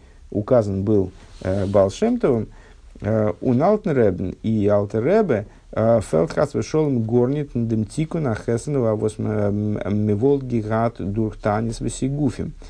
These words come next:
Э, понятно, что, ну, то есть мы с-, мы скажем, э, значит, ну, ну да, так, э,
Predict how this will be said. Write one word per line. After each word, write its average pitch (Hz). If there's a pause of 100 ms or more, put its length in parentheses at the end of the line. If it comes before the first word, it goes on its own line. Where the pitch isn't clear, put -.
(380)
Э, 104
понятно, 131
что, 113 (920)
ну, 113
то 98
есть 98
мы 92
с-, -
мы 87
скажем, 87
э, 87 (320)
значит, -
ну, 92
ну 95
да, 113
так, 95
э, 95